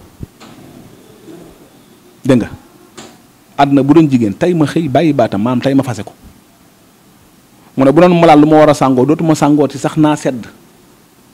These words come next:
na leen biir, na leen leer. Kon na doon dellu suñu xel ci Yàlla, soxorante geeg,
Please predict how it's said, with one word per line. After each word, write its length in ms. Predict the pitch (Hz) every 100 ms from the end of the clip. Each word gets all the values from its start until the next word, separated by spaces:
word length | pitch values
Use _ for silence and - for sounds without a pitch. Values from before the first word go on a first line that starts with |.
| _ -
na 120 | 123
leen 120 | 120
biir, 160 | 104 101
na 100 | 107
leen 180 | 117 107
leer. 140 | 98 76 _ - - - - -
Kon 100 | 110
na 80 | 110
doon 140 | 117
dellu 220 | 120 113 113
suñu 340 | - 117 113
xel 200 | - 101
ci 120 | -
Yàlla, 320 | 117 101 101 160 - _ _ _
soxorante 560 | - 113 117 107 104 107
geeg, 160 | 110